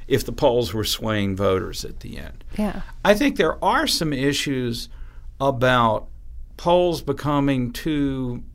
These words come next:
Speaker 1: major a part of the story in the last days of the election. And I'd actually hold up the Des Moines Register poll as an example of this.
Speaker 2: Okay.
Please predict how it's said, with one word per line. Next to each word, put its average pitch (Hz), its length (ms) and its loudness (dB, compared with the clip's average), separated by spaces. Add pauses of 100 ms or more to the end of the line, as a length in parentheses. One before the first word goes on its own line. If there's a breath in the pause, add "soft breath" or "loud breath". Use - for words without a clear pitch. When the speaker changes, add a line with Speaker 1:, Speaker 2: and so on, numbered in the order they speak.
(160)
Speaker 1:
major 123 640 0
a 104 60 0
part 120 400 2
of 104 140 -6
the 104 100 -6
story 123 580 0
in 107 120 -2
the 104 80 -2
last 104 440 0
days 101 380 0
of 107 140 -8
the 101 120 -6
election. 101 760 -6 (640 soft breath)
And 123 160 2
I'd 143 120 2
actually 160 420 2
hold 139 300 4
up 123 260 4
the 104 360 4
Des 110 140 0
Moines 120 320 4
Register 120 500 2
poll 101 460 0
as - 160 -4
an 98 80 -2
example 101 640 -2
of - 160 -10
this. - 340 -4
Speaker 2:
Okay. - 340 0